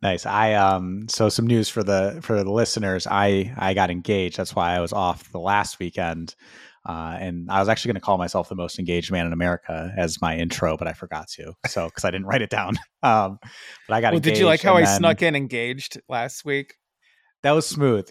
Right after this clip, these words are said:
Speaker 1: When you guys said that you did something, I was
Speaker 2: <laughs>
Speaker 1: like, "I am terrified to listen." I listened while she was, like, away in a different room, and I was like, "Okay, this is fine." If she,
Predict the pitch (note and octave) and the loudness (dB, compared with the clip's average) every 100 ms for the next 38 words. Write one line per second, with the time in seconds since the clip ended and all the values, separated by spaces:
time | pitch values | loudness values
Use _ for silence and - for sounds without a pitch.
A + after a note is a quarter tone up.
0 | A#2 C#3 C3 C3+ D3+ C#3 - B2 A2+ A2+ | -10 -2 0 4 4 2 2 2 4 4
1 | G#2+ A#3 C#4 - B2 A#2 C3+ G2+ G2 F#2+ | 2 4 2 4 2 4 2 4 4 0
2 | F#2 - - G#2+ G2+ G2 F#2+ G#2 G#2 F#2 | -2 -10 0 2 4 2 0 -4 -8 -8
3 | - A#2+ A#2 A#2+ F#2+ F#2+ G2 G#2 F2+ F2 | 0 2 4 2 0 -4 -4 -4 -4 -6
4 | - A#2 G2+ G2 F2+ - F#2+ F2+ F2+ F2 | -6 -6 0 0 0 -2 -2 0 0 0
5 | E2+ - G#2 F#2 F2+ F#2+ G#2 F#2 F2 G#2 | -2 2 2 2 2 0 0 -2 0 2
6 | G2 E2+ F2 F#2 E2+ E2 A2 F#2 D#2+ F2+ | 2 2 0 2 0 2 0 0 -4 -6
7 | - - E2 E2+ - | -6 -6 -8 -6 -2